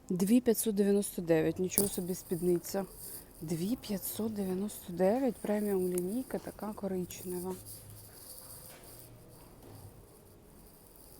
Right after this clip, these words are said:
Ну, я точно в такій ходити не буду.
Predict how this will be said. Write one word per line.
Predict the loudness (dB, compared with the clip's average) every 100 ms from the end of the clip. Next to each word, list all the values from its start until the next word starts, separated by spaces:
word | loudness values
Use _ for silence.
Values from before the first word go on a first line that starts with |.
| -20 -20 -18 -18 -18 -18 -20 -10
Ну, | 0 4 4 2
я | 0 -2 -2
точно | -4 -4 -6
в | -6
такій | -6 -8 -12
ходити | -8 -8 -6
не | -6
буду. | -4 0 2